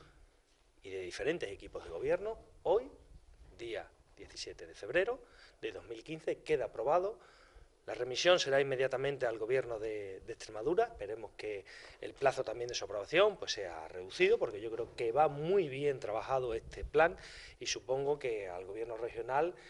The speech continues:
a la Dirección General correspondiente, a la cuote, no le va a suponer, eh, un excesivo trabajo, porque creo que va muy bien trabajado, muy bien realizado, y yo creo que la aprobación será,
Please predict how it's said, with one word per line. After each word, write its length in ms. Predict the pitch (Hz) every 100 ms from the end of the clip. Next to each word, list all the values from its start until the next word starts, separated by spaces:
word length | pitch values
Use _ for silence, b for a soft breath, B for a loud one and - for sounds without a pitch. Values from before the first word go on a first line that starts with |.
| b b
a 40 | 87
la 80 |
Dirección 400 | 85 87 87 117 107
General 360 | 104 95 95
correspondiente, 1080 | - - - 87 117 147 143 156 156 160 151
a 100 | 101
la 160 | 82 - - -
cuote, 360 | 127 - 175 - - b b b b b
no 360 | 135 139 151 156
le 140 | 135
va 480 | 123 117 113 113 110
a 320 | - 123 110
suponer, 720 | - - 185 - 123 135 143
eh, 180 | 143 120
un 180 | 120 135
excesivo 460 | 127 - - 131 120
trabajo, 320 | 110 123 143
porque 260 | 123 110
creo 280 | 101 120 123
que 100 | -
va 200 | 107 123 - 117
muy 300 | 135 165 160
bien 260 | 123 131 127
trabajado, 640 | - 98 95 143 170 226 - B B B - 127
muy 200 | 156 156
bien 200 | 123 101
realizado, 640 | 113 127 - 123 139 160
y 60 | 117
yo 160 | 110
creo 200 | 107 120
que 120 | 120 92
la 80 |
aprobación 520 | 80 85 85 - 98 104
será, 720 | - 85 85 80 73 71